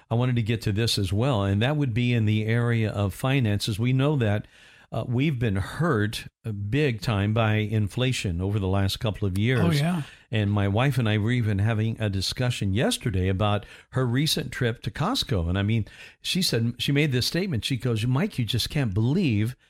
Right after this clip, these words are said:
Speaker 1: how much more everything
Speaker 2: Yeah.
Speaker 1: costs today
Speaker 2: Mm-hmm.
Speaker 1: than it did." So at some point now, of recent, we've seen gas prices drop, and that's helpful.
Speaker 2: Mm-hmm.
Speaker 1: But even when you look at where they are today compared to where they were two and a half years ago,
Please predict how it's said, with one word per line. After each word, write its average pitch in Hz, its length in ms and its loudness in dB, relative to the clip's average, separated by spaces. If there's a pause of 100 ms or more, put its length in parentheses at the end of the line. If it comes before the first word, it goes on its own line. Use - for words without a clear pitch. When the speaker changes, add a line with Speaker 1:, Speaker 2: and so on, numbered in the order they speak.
(260)
Speaker 1:
how 160 540 0
much 151 360 0
more 127 480 0 (140)
everything 110 680 0
Speaker 2:
Yeah. - 100 -4
Speaker 1:
costs - 520 -2
today 90 300 2
Speaker 2:
Mm-hmm. 98 220 0 (360)
Speaker 1:
than 117 180 2
it 113 160 -2
did." 113 380 0 (260)
So 135 280 0
at 127 100 -2
some 233 220 0
point 120 440 0
now, 123 400 0
of 127 280 0
recent, 170 440 0
we've 123 240 0
seen 139 600 0
gas 156 260 0
prices 104 560 -2
drop, 120 420 0
and 113 140 0
that's 127 220 -2
helpful. 170 520 -4
Speaker 2:
Mm-hmm. 135 360 4 (320)
Speaker 1:
But 123 160 2
even 147 300 2
when 135 120 2
you 131 100 4
look 139 220 0
at 120 80 -2
where 123 160 0
they 107 160 2
are 98 180 2
today 120 420 0
compared 120 400 0
to 117 80 0
where 110 260 0
they 101 180 2
were 104 240 2
two - 180 -4
and 104 80 2
a 101 40 0
half 92 240 -2
years 160 280 0
ago, 190 360 -2